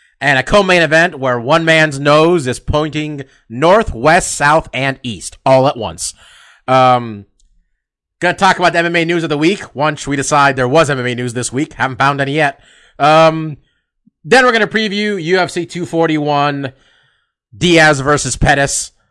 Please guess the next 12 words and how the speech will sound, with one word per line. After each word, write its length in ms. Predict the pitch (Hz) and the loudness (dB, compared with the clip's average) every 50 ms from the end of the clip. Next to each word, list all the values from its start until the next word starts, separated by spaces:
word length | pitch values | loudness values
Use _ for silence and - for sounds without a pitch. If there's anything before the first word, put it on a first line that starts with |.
| _ _ - | _ _ -8
I 100 | - 135 | -4 0
know 160 | 151 160 160 | 2 2 2
it's 80 | 156 - | 2 2
not 140 | 156 - | 0 -2
the 60 | 151 143 | 0 0
main 160 | 147 143 139 | 2 2 2
event, 340 | 135 135 135 135 131 - - - _ | 2 2 2 0 -2 -6 -12 -18 _
but 380 | 117 120 127 120 117 - _ _ _ _ _ - | -4 0 0 0 0 -2 _ _ _ _ _ -4
to 60 | 151 | 0
me 180 | 143 143 139 | 0 2 2
it 80 | 135 127 | 2 2
is. 260 | 127 123 123 - - | 0 0 -2 -4 -6